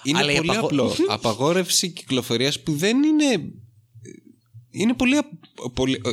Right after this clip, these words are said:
Speaker 1: ε, όχι πολύ απλό. Είναι, ξέρω εγώ, πιθανό να γίνει,
Speaker 2: Μμμ.
Speaker 1: άμα χοντρι-,
Speaker 2: Μμμ.
Speaker 1: χοντρίνουν τα πράγματα, γιατί έχουν γίνει σε πόσες χώρες, Ισπανία, Ιταλία. Τις
Speaker 2: Ναι,
Speaker 1: πουτάνες
Speaker 2: στη-,
Speaker 1: γίνεται.
Speaker 2: σε, σε ένα κρατήδιο της Γερμανίας επίσης, αντίστοιχα.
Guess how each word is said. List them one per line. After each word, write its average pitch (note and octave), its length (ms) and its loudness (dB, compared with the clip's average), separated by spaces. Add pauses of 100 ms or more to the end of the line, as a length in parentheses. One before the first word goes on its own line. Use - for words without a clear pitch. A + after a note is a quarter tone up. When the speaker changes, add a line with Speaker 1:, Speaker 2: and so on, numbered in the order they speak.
Speaker 1:
ε, A#2 120 -2 (100)
όχι C#3+ 180 -6
πολύ F3 240 0
απλό. A2+ 320 0
Είναι, F3+ 340 2 (640)
ξέρω E3+ 240 0
εγώ, F3+ 340 0 (380)
πιθανό F#3+ 400 2
να C#3 100 2
γίνει, B2+ 460 0
Speaker 2:
Μμμ. - 100 -4
Speaker 1:
άμα B2 220 0
χοντρι-, A2 520 -2 (120)
Speaker 2:
Μμμ. C#3 200 -4
Speaker 1:
χοντρίνουν A2+ 580 -2
τα F#2+ 400 0
πράγματα, G2 440 -2
γιατί E3 460 0
έχουν E3 220 -2
γίνει E3+ 340 0
σε F3 120 -2
πόσες - 280 -2
χώρες, G2+ 300 -2
Ισπανία, G2 440 -2
Ιταλία. A2+ 560 -2 (920)
Τις F#4 120 -6
Speaker 2:
Ναι, D#4+ 80 2
Speaker 1:
πουτάνες G3+ 300 0
Speaker 2:
στη-, - 100 0
Speaker 1:
γίνεται. F#3+ 300 2
Speaker 2:
σε, - 60 0
σε A3 100 0
ένα A3 100 0
κρατήδιο G3+ 360 0
της G3 100 0
Γερμανίας C#3+ 480 0
επίσης, A#2 340 -2
αντίστοιχα. A#2 540 -2